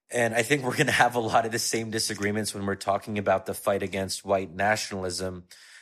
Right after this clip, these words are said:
And a lot of it's gonna be impressionistic, and a lot of it's going to be about what side of the partisan divide you're on,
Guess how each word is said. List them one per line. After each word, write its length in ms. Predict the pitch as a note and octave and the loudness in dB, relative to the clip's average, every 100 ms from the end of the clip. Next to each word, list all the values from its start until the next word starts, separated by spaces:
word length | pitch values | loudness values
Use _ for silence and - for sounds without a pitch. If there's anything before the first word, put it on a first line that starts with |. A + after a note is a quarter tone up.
| - _ | -20 _
And 120 | C#3 C3 | 0 4
a 40 | |
lot 180 | B2 C3+ | 6 6
of 100 | C#3 | 4
it's 160 | B2 | 0
gonna 160 | A#2+ A#2 | -2 -2
be 160 | G#2 A2 | 0 -2
impressionistic, 920 | G2 - G#2+ - G2 F#2 F#2+ - - | -2 0 0 0 -2 -2 -2 -4 -2
and 100 | G#2 | -2
a 40 | |
lot 240 | F#2+ F#2+ G#2+ | 2 4 4
of 120 | G#2 | 2
it's 160 | G#2 - | -2 -4
going 260 | G#2 G2 | -4 -4
to 120 | - | -6
be 220 | - G2 G2 | -6 -2 0
about 360 | F2+ F#2 F#2+ | 2 2 2
what 180 | F#2 G#2 | 0 0
side 380 | - - F#2+ G2 | 2 4 4 4
of 100 | F#2 | 0
the 80 | F#2 | -6
partisan 520 | - F#2+ F#2+ - G2+ | -2 -2 0 -4 -4
divide 480 | F2+ E2+ E2+ F#2 F#2 | -6 -2 0 0 -2
you're 160 | G#2+ | 0
on, 360 | G#2+ A2 A#2 | 2 2 0